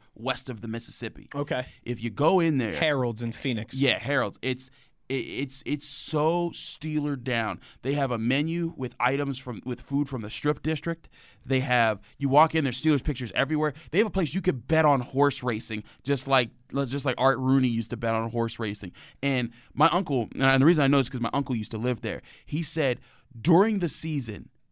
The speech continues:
Speaker 1: you basically had to buy, like, season tickets to be able to sit in the bar to
Speaker 2: Wow.
Speaker 1: watch the Steelers. That's how insane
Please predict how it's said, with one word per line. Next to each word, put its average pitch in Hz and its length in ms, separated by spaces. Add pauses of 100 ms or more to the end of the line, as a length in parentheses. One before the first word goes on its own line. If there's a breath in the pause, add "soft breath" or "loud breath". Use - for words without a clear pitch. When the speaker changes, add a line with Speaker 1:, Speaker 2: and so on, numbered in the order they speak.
Speaker 1:
you 156 120
basically 165 680
had 139 320
to 139 80
buy, 123 320
like, 117 240
season 131 540
tickets - 640 (160)
to 143 100
be 131 140
able 123 140
to 113 60
sit - 440
in 135 160
the 117 80
bar 104 500
to 117 60
Speaker 2:
Wow. 127 300
Speaker 1:
watch 113 600 (220)
the 123 80
Steelers. 113 640 (440 loud breath)
That's 165 300
how 156 300
insane 127 760